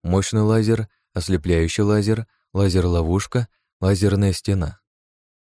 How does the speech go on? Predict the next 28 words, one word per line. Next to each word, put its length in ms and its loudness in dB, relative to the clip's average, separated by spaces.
Магнетизм 600 2
очень 220 -2
хотелось 380 0
прокачать 520 0
до 120 2
развитого 400 0
магнетизма, 760 -2
позволяющий 580 2
полноценно 540 0
левитировать 680 2
железные 440 0
предметы. 600 -4
Но 180 2
этого 380 2
эффекта 380 0
мне 180 0
явно 320 2
предстояло 480 0
добиться 440 0
исключительно 600 -2
в 40 0
реальном 340 0
мире, 340 -4
что 220 -2
требовало 500 2
значительного 640 0
количества 520 -2
времени, 480 -2